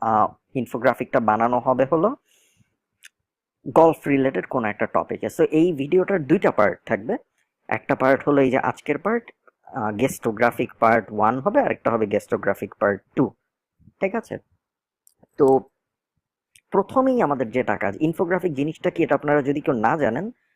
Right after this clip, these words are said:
আমি আপনাদের এমনি দেখি। ইনফোগ্রাফিক মানে হলো, আপনি নামটা থেকে বুঝতে পারছেন,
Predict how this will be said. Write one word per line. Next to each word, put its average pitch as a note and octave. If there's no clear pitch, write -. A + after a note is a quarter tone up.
আমি A#2
আপনাদের A2+
এমনি A2+
দেখি। G#2
ইনফোগ্রাফিক D#3
মানে D#3+
হলো, G3+
আপনি C3
নামটা A#2+
থেকে C3+
বুঝতে A#2+
পারছেন, A#2+